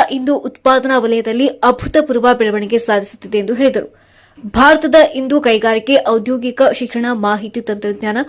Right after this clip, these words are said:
ಸಾರಿಗೆ, ವಿದ್ಯುತ್ ಹೀಗೆ ಪ್ರತಿಯೊಂದರಲ್ಲೂ ಕೂಡ ಆತ್ಮನಿರ್ಭರವಾಗಿದೆ.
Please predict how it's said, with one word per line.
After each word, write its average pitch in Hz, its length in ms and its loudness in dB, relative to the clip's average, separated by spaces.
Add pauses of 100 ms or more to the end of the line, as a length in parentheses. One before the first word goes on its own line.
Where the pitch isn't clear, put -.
(380)
ಸಾರಿಗೆ, 294 420 6
ವಿದ್ಯುತ್ 262 500 0
ಹೀಗೆ 269 260 4
ಪ್ರತಿಯೊಂದರಲ್ಲೂ 233 680 -2
ಕೂಡ 294 160 2 (500)
ಆತ್ಮನಿರ್ಭರವಾಗಿದೆ. 254 1300 2